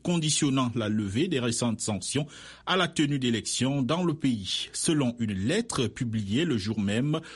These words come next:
où les dirigeants ouest-africains tiennent un sommet virtuel sur la situation au Burkina,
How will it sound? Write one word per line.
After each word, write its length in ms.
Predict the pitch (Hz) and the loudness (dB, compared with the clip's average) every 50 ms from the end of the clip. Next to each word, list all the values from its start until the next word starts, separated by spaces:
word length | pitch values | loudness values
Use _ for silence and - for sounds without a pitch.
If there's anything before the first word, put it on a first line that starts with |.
| - - - | -14 -6 0
où 80 | 139 143 | 2 4
les 140 | 139 131 120 | 4 4 2
dirigeants 440 | 113 120 127 127 117 117 120 113 113 | 2 2 2 2 2 2 0 0 0
ouest-africains 640 | 113 104 - - 82 - - 117 117 - 151 165 165 | 0 -2 -2 -4 -6 -4 -2 -4 -2 0 0 0 -2
tiennent 380 | 160 - - 208 226 220 220 - | -2 -2 0 0 0 0 2 2
un 100 | 156 143 | 2 2
sommet 520 | 131 - - - 117 107 101 101 120 160 | 2 0 2 0 2 2 2 0 0 0
virtuel 520 | 170 139 127 120 - - - 110 107 107 98 | 0 0 -2 -2 -2 -4 -2 0 0 0 0
sur 200 | - - 98 95 | 0 -2 0 0
la 100 | 90 87 | 0 0
situation 640 | - - 165 151 - - 135 113 - - - 110 101 | -2 -2 -4 -4 -2 0 0 0 0 0 0 0 0
au 40 | |
Burkina, 500 | 92 87 92 90 - - 87 80 107 135 | -2 -2 -4 -6 -6 -6 -2 0 0 -2